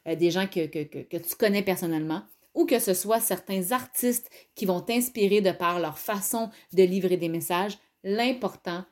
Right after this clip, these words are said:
c'est de les inclure dans ton quotidien pour que vraiment ça puisse faire une différence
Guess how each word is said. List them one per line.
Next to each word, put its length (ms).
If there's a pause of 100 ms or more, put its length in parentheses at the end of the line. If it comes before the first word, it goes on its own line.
(120)
c'est 180
de 80
les 320
inclure 500 (120)
dans 260
ton 120
quotidien 600 (300)
pour 160
que 100
vraiment 680
ça 120
puisse 240
faire 160
une 140
différence 680